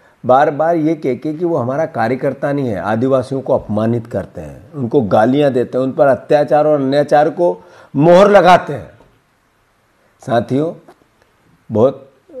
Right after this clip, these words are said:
दुखी मन से मेरे शिवराज सिंह जी से अनुरोध करना चाहता हूँ, ये राजनीतिक आरोप प्रत्यारोप का विषय नहीं है, मानवता का है,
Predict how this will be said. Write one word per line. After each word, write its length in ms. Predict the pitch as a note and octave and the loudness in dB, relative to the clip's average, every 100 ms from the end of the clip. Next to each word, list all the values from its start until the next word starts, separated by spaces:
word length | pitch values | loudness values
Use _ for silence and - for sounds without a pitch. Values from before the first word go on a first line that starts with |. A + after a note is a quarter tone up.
| B3 _ _ _ C#3 | -20 _ _ _ -16
दुखी 480 | G2+ F#2 C3+ - F#3+ | -6 -2 -2 -2 -2
मन 280 | D#3+ A#2 A2 | 0 -2 -4
से 480 | - F#2 A2+ G#3 - _ _ A#2 | -8 -12 -12 -14 -20 _ _ -8
मेरे 380 | A#2+ C#3 C#3+ | -6 -4 -4
शिवराज 440 | C3+ - A#2+ A2+ C3 | -6 -8 -2 -2 -2
सिंह 220 | - B2 | -8 -12
जी 80 | A#2 | -12
से 140 | B2+ | -12
अनुरोध 340 | G#2+ G2 A2+ - | -12 -10 -10 -10
करना 280 | F#2 G2 | -10 -10
चाहता 320 | G#2+ G2+ F#2 C#3 | -10 -10 -10 -10
हूँ, 80 | |
ये 140 | D#3 E3+ | -8 -4
राजनीतिक 600 | C3 C3+ D3 D#3 F#3 D#3+ | 0 0 -2 -6 -6 -4
आरोप 280 | C#3 D3 D3 | -4 -4 -10
प्रत्यारोप 460 | B2+ D3 C#3+ C3+ | -10 -6 -6 -8
का 80 | D3 | -8
विषय 300 | A#2+ A2 C3 | -10 -10 -10
नहीं 100 | C3 | -10
है, 60 | C3 | -6
मानवता 580 | A#2+ B2 D3+ F3 D#3 B2+ | -2 -2 -2 -2 -4 -4
का 180 | - | -6
है, 340 | E2+ C2+ - | -14 -14 -20